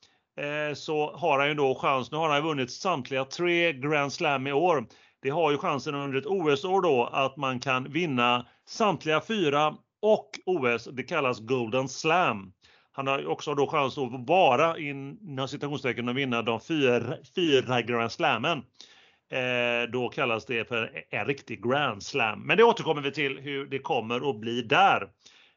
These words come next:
Men det är ändå mäktigt att han, han redan nu har vunnit samtliga tre. Men innan vi glider över på O S så måste vi ju, ju, ju prata om Båstad.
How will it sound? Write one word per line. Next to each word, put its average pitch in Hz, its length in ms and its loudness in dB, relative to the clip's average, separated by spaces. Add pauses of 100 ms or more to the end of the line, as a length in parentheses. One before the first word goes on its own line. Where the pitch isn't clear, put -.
Men 120 120 -8
det 131 80 -2
är 131 40 0
ändå 120 160 -2
mäktigt 135 420 -4
att 120 120 -6
han, 120 200 -8
han 120 420 -8
redan 165 520 2
nu 175 180 0
har 147 160 2
vunnit 131 320 -4
samtliga 117 480 -10 (200)
tre. 165 320 0 (1400)
Men 170 120 -4
innan 208 260 6
vi 202 120 6
glider 196 320 6
över 175 160 2
på 160 100 0
O 180 140 4
S 170 120 4
så 165 80 -12
måste 160 240 -6
vi 127 80 -2
ju, 127 320 -2
ju, 143 280 -6
ju 135 180 2
prata 135 340 0
om 101 260 -12
Båstad. 143 840 0